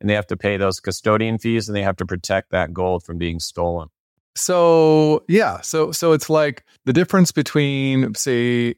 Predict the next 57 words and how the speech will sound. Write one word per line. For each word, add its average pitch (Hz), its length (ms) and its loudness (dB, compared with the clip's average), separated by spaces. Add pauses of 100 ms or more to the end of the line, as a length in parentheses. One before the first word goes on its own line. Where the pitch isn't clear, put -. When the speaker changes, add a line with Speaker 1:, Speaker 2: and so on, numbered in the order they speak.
Speaker 2:
uh, 123 200 0
so 139 160 0
what 131 200 2
an 135 80 4
E 165 120 4
T 156 160 0
F 135 120 -2
manager 120 340 0
does, 107 340 2
I 107 80 -2
guess, 110 260 0
is 117 220 -2
they, 127 220 -2
they 131 240 -2
take 160 280 -2
people's 120 420 0
money 113 580 0 (440)
and, 113 340 0 (120)
and 113 180 0
they 120 160 2
buy 120 320 0
Bitcoin 113 520 -2
with 120 180 0
that 101 200 2
money, 107 360 2
and, 107 160 2 (120)
and 117 100 0
they 117 80 2
get 107 180 -2
paid 117 180 2
a 104 60 2
small 107 320 0
fee 117 180 0
to 104 80 2
do 110 180 2
that. 101 300 2
And, 107 180 0 (140)
and 113 300 2
what 123 120 0
you're 110 100 2
saying 110 300 -2
is 107 280 0
with 123 220 0
that 104 220 0
comes 123 260 0
the 113 80 0
responsibility 107 1120 0 (480)
whether 107 240 2
it's 104 100 0
gold 107 280 2
or 98 40 2
Bitcoin, 107 460 0
whatever 127 300 2
the 117 160 2
underlying 110 480 2
asset 107 360 -2
is, 104 340 0